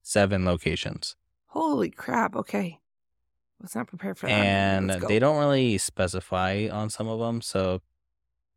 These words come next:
Speaker 1: do your best is the
Speaker 2: I'm gonna
Speaker 1: best
Speaker 2: use
Speaker 1: thing.
Speaker 2: my clinical judgment.
Speaker 1: Use your clinical judgment.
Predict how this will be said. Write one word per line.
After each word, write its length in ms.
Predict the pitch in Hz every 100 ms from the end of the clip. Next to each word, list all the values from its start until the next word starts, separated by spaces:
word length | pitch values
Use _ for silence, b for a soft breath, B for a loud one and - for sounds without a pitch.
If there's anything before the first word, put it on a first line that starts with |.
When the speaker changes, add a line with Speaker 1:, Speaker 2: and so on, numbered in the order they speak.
| -
Speaker 1:
do 80 | 113
your 140 | 92
best 460 | 85 80 - - - _ _ _ _
is 120 | 92
the 40 | 90
Speaker 2:
I'm 60 |
gonna 60 | 196
Speaker 1:
best 80 | 190
Speaker 2:
use 100 | 190
Speaker 1:
thing. 60 | 185
Speaker 2:
my 100 | 185
clinical 760 | - 185 175 180 170 170 -
judgment. 460 | 180 175 165 170 - _ _ _ _ _
Speaker 1:
Use 180 | - 127
your 80 | 127
clinical 360 | 123 117 110 107
judgment. 600 | 110 101 101 95 90